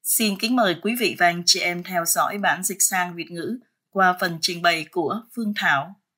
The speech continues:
Theo báo cáo của Bộ Tổng tham mưu Ukraine,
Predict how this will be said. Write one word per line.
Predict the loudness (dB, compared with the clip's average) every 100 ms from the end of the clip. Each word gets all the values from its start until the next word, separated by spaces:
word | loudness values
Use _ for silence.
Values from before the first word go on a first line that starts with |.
| _ _ _ _ 2
Theo | 6 8
báo | 8 8
cáo | 6 4 4 0
của |
Bộ | 0 0 0
Tổng | -4 -2
tham | 2 2 4
mưu | 0 -2 -4
Ukraine, | -2 2 2